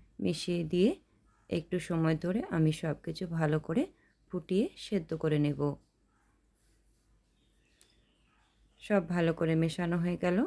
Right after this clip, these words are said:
এবারে আমি পাঁচ মিনিটের জন্য গ্যাসের ফ্লেমটা মিডিয়াম করে দিয়ে ঢাকনা চাপা দিয়ে রেখে দেব, যাতে করে ডাল আর ঝিঙেগুলো ভালো করে সেদ্ধ হয়ে আসে।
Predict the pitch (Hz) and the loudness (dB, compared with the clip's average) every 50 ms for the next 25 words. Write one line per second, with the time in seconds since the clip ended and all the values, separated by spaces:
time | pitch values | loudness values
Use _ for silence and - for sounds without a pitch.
0 | - - _ _ _ _ _ _ _ - 170 160 151 160 151 156 156 156 156 180 | -2 -6 _ _ _ _ _ _ _ -2 0 2 4 4 4 4 4 4 4 4
1 | 254 381 - _ _ _ _ _ _ _ _ _ _ _ _ _ _ _ _ _ | 4 2 0 _ _ _ _ _ _ _ _ _ _ _ _ _ _ _ _ _
2 | _ _ _ _ _ _ _ _ _ _ _ _ _ _ _ _ _ _ _ - | _ _ _ _ _ _ _ _ _ _ _ _ _ _ _ _ _ _ _ 0
3 | 208 202 202 202 - 208 214 208 208 - 214 202 - 208 202 196 202 254 381 - | 2 2 2 4 4 4 4 4 4 2 2 2 4 4 6 6 6 6 4 2
4 | - _ _ _ _ - - 185 165 170 160 - 180 - - - 170 170 160 - | -2 _ _ _ _ -4 0 2 2 2 2 -2 -6 -6 -4 -2 -2 -2 0 0
5 | 170 165 160 - - - 190 196 190 175 185 190 180 180 180 170 - 185 180 180 | 0 0 0 0 0 0 2 2 4 4 4 4 4 2 0 0 0 0 0 0
6 | 160 185 180 185 233 359 - - _ _ - - 180 180 156 151 - - 160 156 | 2 4 4 4 4 2 0 -6 _ _ -6 -2 0 0 0 0 -2 -6 -6 -4
7 | - 165 156 - - 156 151 - 165 202 277 - _ _ _ _ _ _ _ _ | -4 -4 -4 -2 -2 -2 -2 0 0 0 -2 -2 _ _ _ _ _ _ _ _
8 | - 170 160 156 - 165 147 156 156 143 151 151 151 - - _ _ _ _ - | -4 -2 -2 -2 -2 0 2 2 2 2 2 -2 -2 -4 -10 _ _ _ _ -2
9 | - 196 185 - - 196 190 - 202 196 208 254 - - _ _ _ - - 180 | 0 0 2 2 2 0 2 4 4 6 6 4 2 -2 _ _ _ -10 -6 -2
10 | 175 185 185 185 196 220 - - - 180 165 165 160 160 - - 202 202 196 196 | 2 4 4 4 4 2 0 0 0 2 2 2 0 0 0 2 4 4 4 4
11 | 185 - 190 180 226 359 - _ _ _ _ _ _ - 208 185 165 180 180 175 | 2 2 2 0 0 0 -2 _ _ _ _ _ _ -8 -6 -4 0 2 2 2
12 | 175 170 - - 180 196 285 415 - _ _ - - - 202 175 156 - - 196 | 2 0 0 -2 0 0 -2 -2 -4 _ _ -12 -6 -2 -2 -2 -2 -2 -2 -2
13 | 277 - - _ - 180 170 156 151 151 151 151 - - 147 | -2 -4 -6 _ -2 0 2 2 2 2 0 -2 -2 -4 -4